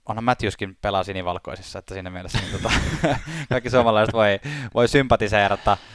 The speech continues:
Torontossa pelaavaa arizonalaismiestä tai poikaa, nuorukaista, mikä se nyt on.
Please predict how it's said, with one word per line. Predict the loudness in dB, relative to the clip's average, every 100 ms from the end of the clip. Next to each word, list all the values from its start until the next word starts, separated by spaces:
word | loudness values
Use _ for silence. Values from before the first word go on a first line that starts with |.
| -20 _
Torontossa | 6 8 6 4 0 0
pelaavaa | 0 2 4 2 2 0 2
arizonalaismiestä | 0 2 0 2 -2 -4 -10 _ -16 -4 0 0 0 -4 -4 -14
tai | -4 -4 -2
poikaa, | 0 0 0 -6 -4
nuorukaista, | 0 0 -2 -6 -8 -10
mikä | -14 -14
se | -12
nyt | -6
on. | -6